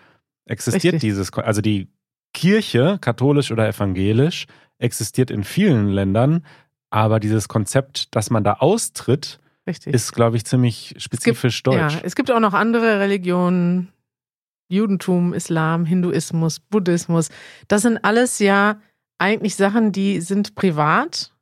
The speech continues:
Speaker 2: Und ob ich jetzt an etwas glaube oder nicht, ist ja eigentlich meine Privatsache.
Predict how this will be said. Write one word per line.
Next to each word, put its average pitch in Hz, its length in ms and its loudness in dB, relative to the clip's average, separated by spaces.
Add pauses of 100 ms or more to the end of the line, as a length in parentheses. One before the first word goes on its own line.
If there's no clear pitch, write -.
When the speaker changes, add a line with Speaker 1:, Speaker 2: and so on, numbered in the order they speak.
(200)
Speaker 2:
Und 196 480 2
ob 196 160 0
ich 220 120 -2
jetzt 190 260 -2
an 180 260 0 (140)
etwas 185 360 -2
glaube 185 360 0
oder 170 200 4
nicht, 175 220 -2
ist 180 140 -2
ja 160 80 2
eigentlich 139 280 -4
meine 165 200 0
Privatsache. 147 800 -4